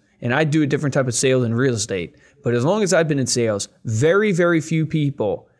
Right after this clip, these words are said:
actually call me with their credit card and say, "You know what? I just wanna buy today." I, I, you have to go get 'em. You have to remind them of the value you present. So let's talk about cold calling and door knocking. Which one's your favorite? Do you like door knocking or cold calling better?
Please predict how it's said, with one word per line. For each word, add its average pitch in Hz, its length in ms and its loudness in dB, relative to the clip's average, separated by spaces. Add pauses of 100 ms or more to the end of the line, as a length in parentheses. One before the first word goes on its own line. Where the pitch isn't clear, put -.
(180)
actually 143 360 -2
call 143 300 0
me 139 140 0
with 127 160 -4
their 127 140 -2
credit 123 320 -2
card 107 280 -4
and 110 80 -6
say, 120 200 -2
"You 131 120 0
know 208 120 2
what? 226 200 2
I 151 80 2
just 180 260 -2
wanna 190 140 0
buy 143 260 0
today." 107 380 -4 (260)
I, 131 120 -4
I, 82 80 -2
you 190 640 0
have 220 100 -2
to 220 80 -4
go 226 100 2
get 226 220 2
'em. - 140 -6 (200)
You 151 100 2
have 170 120 0
to 170 100 -2
remind 156 600 2
them 160 100 0
of 147 100 2
the 135 60 0
value 131 360 2
you 127 100 0
present. 120 380 -2
So 147 120 2
let's 226 220 0
talk 233 340 0
about 165 500 2 (360)
cold 180 420 2
calling 156 460 2
and 123 160 0
door 139 260 2
knocking. 113 460 -2
Which 208 180 0
one's 233 140 2
your 175 80 2
favorite? 117 400 0
Do 127 80 -2
you 131 80 4
like 135 160 2
door 156 180 2
knocking 160 280 -2
or 120 80 -2
cold 120 200 -2
calling 104 260 -4
better? 92 220 -4